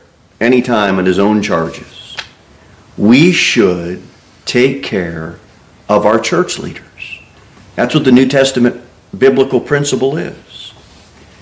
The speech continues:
He's enlisted in spiritual warfare. But the Bible says, "Say I these things as a man,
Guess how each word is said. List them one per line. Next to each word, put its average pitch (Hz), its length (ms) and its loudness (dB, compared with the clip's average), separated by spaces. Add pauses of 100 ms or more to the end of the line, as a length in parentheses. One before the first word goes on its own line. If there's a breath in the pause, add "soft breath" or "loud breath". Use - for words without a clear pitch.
(460 soft breath)
He's 143 340 4
enlisted 117 840 2 (140)
in 117 180 2
spiritual 104 680 0
warfare. 175 460 -4 (2000 loud breath)
But 131 360 2
the 127 60 -4
Bible 131 280 2
says, 120 400 2
"Say 156 200 4
I 143 180 6
these 135 300 -4
things 135 340 2
as 123 140 0
a 113 60 -2
man, 160 520 -2